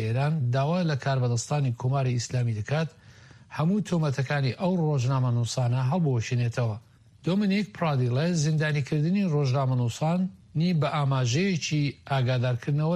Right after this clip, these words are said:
لەسەر ئەستی نێودەوڵەتی زانی و جەختی کردەوە، ڕۆژنامەوانی تاوان نییە و دەبێت کۆماری ئیسلامی هەموو ئەو ڕۆژنامەنووس و چالاکانەی ڕەبەشی ڕاگەیاندن کە بەند کراون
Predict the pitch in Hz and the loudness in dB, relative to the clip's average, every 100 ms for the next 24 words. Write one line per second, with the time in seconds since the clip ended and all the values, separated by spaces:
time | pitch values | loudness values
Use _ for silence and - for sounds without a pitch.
0 | 165 131 139 127 139 - 147 139 135 123 | 0 0 -2 -2 -2 -2 0 0 0 0
1 | 123 127 127 165 143 147 151 175 151 156 | 0 0 0 0 0 0 0 0 0 -2
2 | - 123 131 117 117 143 165 - - - | -4 -4 -2 -2 0 0 -2 -6 -18 -20
3 | - 147 156 151 160 165 160 156 190 202 | -6 -2 0 0 2 0 0 0 0 0
4 | 160 151 139 123 120 151 170 143 131 110 | 0 0 2 2 2 2 2 2 0 -2
5 | - 135 156 180 156 - 135 123 110 127 | -2 0 0 0 -2 0 0 0 0 0
6 | 156 131 180 180 160 139 131 123 117 117 | -2 -2 -2 0 0 2 2 0 0 -2
7 | 135 123 135 135 127 139 139 156 113 107 | -4 -2 0 0 0 0 0 0 -2 -4
8 | - - - 123 123 151 - 147 131 120 | -16 -20 -6 -2 0 0 0 0 0 0
9 | 123 117 117 117 - 127 143 131 120 - | 0 0 -2 -2 -2 0 2 0 -2 -2
10 | 131 127 147 170 | -2 0 0 0